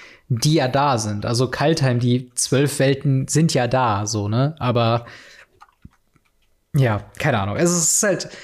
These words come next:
es ist sehr spannend. Ich find's sehr spannend, was gerade mit Magic passiert. Ich hoffe, dass so ein bisschen Konsequenzen draus gezogen wird und zumindest dieser Tweet von Aaron Forsythe lässt mich so ein bisschen hoffen,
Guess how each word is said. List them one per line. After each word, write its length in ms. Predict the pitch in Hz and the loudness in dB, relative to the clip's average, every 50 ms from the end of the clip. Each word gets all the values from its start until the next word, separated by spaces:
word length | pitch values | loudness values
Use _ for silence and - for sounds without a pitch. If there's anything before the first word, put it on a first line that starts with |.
| - - - - - - - | -20 -20 -20 -20 -12 -6 -4
es 120 | 175 - | -2 -2
ist 140 | 214 214 - | 0 0 2
sehr 140 | 180 170 156 | 2 2 0
spannend. 360 | - - - 123 113 117 135 | 0 0 -2 -2 -2 -2 -2
Ich 120 | 131 - | -2 0
find's 240 | - 202 185 - - | 2 0 2 2 2
sehr 120 | 185 180 | 0 0
spannend, 320 | - - - 160 147 147 143 | 0 0 0 0 0 0 0
was 140 | 139 - - | -2 -2 0
gerade 220 | 131 127 131 127 | 0 0 2 2
mit 120 | 123 120 | 2 0
Magic 260 | 123 123 123 123 127 - | 0 0 0 -2 -2 -2
passiert. 340 | 135 127 - - 139 117 | -2 -2 0 0 -2 -2
Ich 140 | 123 - - | -2 -2 -2
hoffe, 240 | 143 156 - - 185 | -2 -2 0 0 0
dass 180 | 160 165 156 - | 2 2 2 2
so 80 | 175 | 2
ein 80 | 160 151 | 2 2
bisschen 280 | 165 156 - 175 160 | 2 0 0 0 0
Konsequenzen 540 | 151 170 165 156 160 147 - 165 160 - - | 0 2 2 2 2 0 0 0 0 0 0
draus 200 | 165 156 151 - | 0 0 0 0
gezogen 400 | - 170 - - 165 160 156 143 147 | -2 -2 0 0 0 0 0 0 0
wird 160 | 151 147 - | 0 2 2
und 160 | 127 123 117 - - - - - - _ - | 0 -2 -4 -6 -14 -18 -18 -20 -20 _ -2
zumindest 480 | - - 160 151 185 220 226 208 - - | 0 2 4 4 4 4 4 2 2 0
dieser 240 | 147 143 131 117 | 2 2 0 0
Tweet 300 | - - - 160 165 156 | -2 -2 0 0 0 0
von 140 | - - 131 | 0 0 0
Aaron 260 | 117 120 131 131 127 | 2 2 2 2 0
Forsythe 600 | 123 - 139 131 131 131 - - 127 120 120 120 - - - - - - | 0 0 0 0 0 0 0 0 0 0 -2 -4 -8 -18 -20 -20 -10 -2
lässt 260 | - 143 160 156 - - | 0 0 2 2 0 0
mich 140 | 196 180 - | 0 0 2
so 80 | 180 | 2
ein 100 | 165 147 | 2 2
bisschen 480 | 139 165 160 - - 180 151 131 113 - | 2 2 2 2 2 2 0 0 0 0
hoffen, 680 | 143 151 - - 190 185 190 220 226 - - - _ | -2 -2 0 2 2 4 4 4 2 -2 -12 -20 _